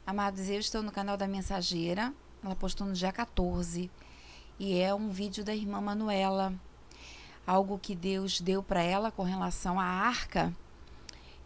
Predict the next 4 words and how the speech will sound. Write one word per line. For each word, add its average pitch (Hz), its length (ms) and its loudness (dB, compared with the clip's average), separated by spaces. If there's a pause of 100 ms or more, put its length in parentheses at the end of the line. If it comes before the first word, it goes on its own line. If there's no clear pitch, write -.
e 175 460 -2 (1040)
foi - 240 2
uma 196 220 8
visão. 196 440 6